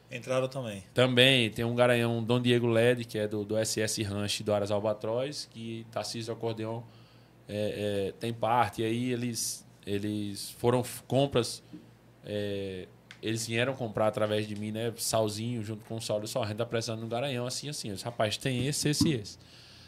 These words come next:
Speaker 2: Esse aqui é assim, esse aqui o bom é isso, esse aqui o bom é isso. Esse também é ruim esse, esse aqui é ruim isso."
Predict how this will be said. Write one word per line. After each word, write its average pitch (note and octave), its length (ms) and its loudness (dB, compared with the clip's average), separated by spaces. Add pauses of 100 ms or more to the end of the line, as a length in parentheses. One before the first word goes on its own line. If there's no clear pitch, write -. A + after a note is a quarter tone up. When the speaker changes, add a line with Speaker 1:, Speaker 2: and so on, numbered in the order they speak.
(220)
Speaker 2:
Esse A#2 260 2
aqui A2+ 360 -2
é G#2 60 4
assim, D3+ 640 -2
esse A#2+ 180 -4
aqui A#2 220 -6
o A#2 60 0
bom A2+ 200 0
é A2 120 0
isso, C#3+ 260 -4
esse C#3+ 160 -6
aqui B2+ 220 -6
o B2 40 -2
bom C3 200 -4
é D3+ 60 -2
isso. G2+ 220 -6
Esse B2 140 -6
também B2+ 240 -4
é B2+ 60 -2
ruim C3 220 -8
esse, D#3 280 0
esse F3 160 2
aqui - 160 -4
é F3 60 2
ruim E3 240 -4
isso." - 280 -8